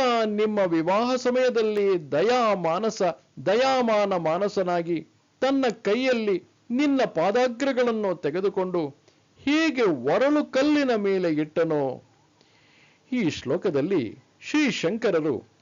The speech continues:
ಅಮ್ಮನವರ ಪಾದಾಗ್ರಗಳನ್ನು ಕಠಿಣವಾದ ಆಮೆಯ ಚಿಪ್ಪಿಗೆ ಹೋಲಿಸುವುದನ್ನು ಇಷ್ಟಪಡಲಿಲ್ಲ. ಹಿಂದಿ ಭಾಷೆಯಲ್ಲಿ ಹಳೆಯ ಭಾಷೆ ಗೋಸ್ವಾಮಿ ತುಳಸಿದಾಸರು ರಚಿಸಿದ ತುಳಸಿ ರಾಮಾಯಣ ಅತ್ಯಂತ ಪ್ರಸಿದ್ಧವಾದುದು.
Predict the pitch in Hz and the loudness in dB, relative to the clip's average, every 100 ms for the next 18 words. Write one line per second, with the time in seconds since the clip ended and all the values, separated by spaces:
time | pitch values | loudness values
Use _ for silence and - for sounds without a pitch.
0 | _ 208 269 285 240 196 170 - 123 160 | _ -4 0 0 2 2 0 -2 -2 0
1 | 233 214 285 254 240 214 190 - _ _ | -2 -2 -2 0 0 0 -4 -6 _ _
2 | - 254 254 302 302 269 233 196 - 160 | -4 -4 -2 0 0 2 0 -2 -2 -2
3 | 240 262 202 180 - 202 208 175 175 143 | -2 0 0 -2 -6 -6 -4 -2 0 0
4 | 143 185 196 180 170 170 151 127 - - | -2 -4 -2 -2 0 0 -2 -6 -10 -14
5 | - 202 156 139 143 131 120 _ _ _ | -6 -4 -2 0 -2 -2 -8 _ _ _
6 | _ _ 269 285 226 170 120 127 160 185 | _ _ -2 -2 0 0 0 -4 -2 0
7 | 143 156 147 107 _ - - - 233 247 | 0 0 -4 -4 _ -20 -20 -4 0 2
8 | 190 127 156 156 131 117 - - - - | 2 0 -4 -2 -6 -8 -20 -20 -20 -20
9 | - 214 285 277 254 226 202 151 165 202 | -4 0 0 2 0 2 0 -2 -4 -2
10 | 269 269 247 233 220 190 175 180 180 170 | -2 0 0 0 0 2 0 -4 -4 0
11 | 156 - - _ 262 277 262 254 196 170 | -2 -4 -20 _ -2 -2 0 0 2 0
12 | 180 175 160 156 127 - _ _ 208 226 | 0 0 0 -2 -4 -10 _ _ -8 -4
13 | 208 165 151 143 120 180 170 196 180 135 | -4 -4 -4 -6 -6 -6 -6 -2 0 0
14 | 139 | -4